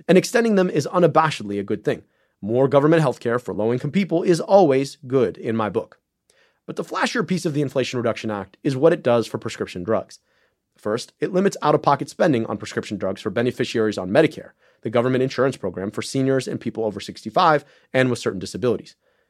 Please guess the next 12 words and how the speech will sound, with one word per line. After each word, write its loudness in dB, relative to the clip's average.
It -4
limits 2
them 2
to -10
two -2
thousand 0
dollars -4
a -6
year. -6
It 4
also 2
caps 2